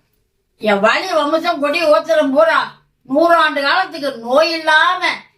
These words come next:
எல்லா மக்களும் நல்லா படிச்சு நல்லா வ-, பெரிய உத்தியோ-, நல்ல உத்தியோகஸ்தங்களாகி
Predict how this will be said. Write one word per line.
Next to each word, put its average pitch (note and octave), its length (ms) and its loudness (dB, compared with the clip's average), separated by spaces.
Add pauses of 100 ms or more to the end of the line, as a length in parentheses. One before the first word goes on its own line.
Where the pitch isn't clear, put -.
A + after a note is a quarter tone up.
(140)
எல்லா C4 340 -4
மக்களும் C#4 520 0
நல்லா C#4+ 380 -2
படிச்சு C4 500 -4 (360)
நல்லா C4+ 460 -2
வ-, C#4+ 240 -4
பெரிய A#3+ 280 -6
உத்தியோ-, C4+ 300 0
நல்ல C4 200 -2
உத்தியோகஸ்தங்களாகி A#3 880 -2